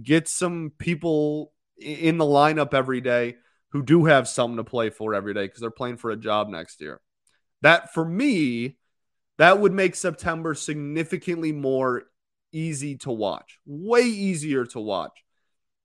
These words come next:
for me personally. And I know some people, the ship has sailed and it's just like, "Nothing can make me watch this team," and that's totally fine.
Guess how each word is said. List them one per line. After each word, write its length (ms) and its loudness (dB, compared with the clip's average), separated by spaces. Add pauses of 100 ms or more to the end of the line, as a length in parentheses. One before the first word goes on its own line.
(120)
for 140 0
me 180 0
personally. 480 0
And 100 0
I 120 4
know 120 6
some 280 0
people, 260 -2
the 80 0
ship 280 0
has 120 -2
sailed 340 2
and 80 -4
it's 100 -10
just 220 -8
like, 140 -4
"Nothing 380 -4
can 120 -18
make 200 -8
me 100 -10
watch 320 -8
this 160 -12
team," 260 -10
and 80 -6
that's 160 -6
totally 300 -8
fine. 240 -14